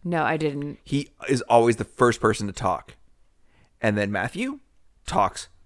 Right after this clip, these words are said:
Speaker 2: for seventeen hours.
Speaker 1: <laughs> He was
Speaker 2: Once
Speaker 1: very
Speaker 2: again,
Speaker 1: verbose.
Speaker 2: much like us. You're always the one that breaks the ice,
Speaker 1: <laughs>
Speaker 2: and then I just <laughs> go on for hours.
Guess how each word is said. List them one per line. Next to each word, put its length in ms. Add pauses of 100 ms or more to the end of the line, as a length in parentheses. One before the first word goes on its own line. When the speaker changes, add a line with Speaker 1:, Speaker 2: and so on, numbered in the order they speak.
(200)
Speaker 2:
for 140
seventeen 680
hours. 460 (140)
Speaker 1:
<laughs> 60 (1080)
He 140
was 160
Speaker 2:
Once 180
Speaker 1:
very 180
Speaker 2:
again, 380
Speaker 1:
verbose. 840 (1120)
Speaker 2:
much 320
like 200
us. 440
You're 180
always 220
the 80
one 100
that 120
breaks 200
the 160
ice, 540 (220)
Speaker 1:
<laughs> 200
Speaker 2:
and 160
then 140
I 320
just 420 (220)
<laughs> 420
go 380
on 420
for 240 (100)
hours. 440